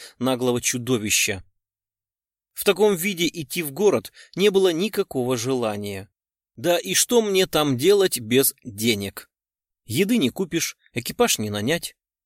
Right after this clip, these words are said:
Да и сомневаюсь я, что в таком виде меня вообще пустят в город.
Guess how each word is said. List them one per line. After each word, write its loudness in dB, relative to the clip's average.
Да 2
и -4
сомневаюсь 0
я, 0
что -2
в -10
таком -2
виде -2
меня 2
вообще 0
пустят -6
в -10
город. -2